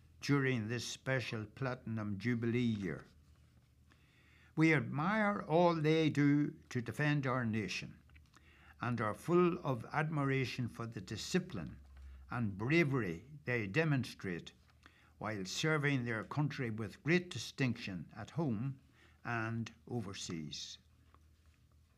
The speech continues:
It's been a pleasure to work with the Navy, Army, Royal Air Force and the Reserve Forces and Cadet Association for Northern Ireland in bringing this flagship event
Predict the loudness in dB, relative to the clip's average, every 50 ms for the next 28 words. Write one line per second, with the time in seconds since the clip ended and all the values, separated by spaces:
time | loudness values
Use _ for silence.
0 | _ -20 -20 -20 -20 _ -20 -20 -20 -20 -12 -2 0 0 0 4 6 6 6 6
1 | 4 0 -2 0 2 4 4 4 4 2 0 0 2 0 2 2 2 2 2 2
2 | -2 -2 0 0 -2 0 2 4 4 4 4 6 6 6 6 4 0 -4 -2 0
3 | 0 2 2 2 2 0 0 -2 -4 -8 -18 -20 -20 -20 -20 -20 -20 _ _ _
4 | 2 4 6 6 6 6 6 6 4 4 2 0 -2 -4 -2 0 0 0 -2 -4
5 | -6 -8 -10 -10 -14 _ _ _ -20 -10 -6 -4 -4 -2 -2 -2 -2 -2 -2 2
6 | 4 6 6 6 6 2 0 -2 -2 0 2 2 0 0 -2 -6 -6 -6 -8 -8
7 | -4 -4 -4 -4 -4 -4 -4 -2 0 0 0 0 -2 -6 -6 -2 -2 -2 0 0
8 | -2 -4 -4 -4 -4 -4 -6 -8 -8 -6 -6 -4 -4 -2 -4 -4 -4 -6 -6 -6
9 | -6 -4 -4 -4 -4 -6 -6 -8 -10 -12 -14 -18 -20 -20 -20 -20 -20 -20 -20 -20
10 | -20 -20 -20 -20 -20 _ -6 -4 -2 -2 -2 2 4 6 6 6 6 6 4 4
11 | 2 0 -2 -4 -8 -10 -6 -2 0 0 0 0 -2 -4 -2 -2 -2 -2 -4 -6
12 | -10 -10 -6 -2 -2 -2 -2 -2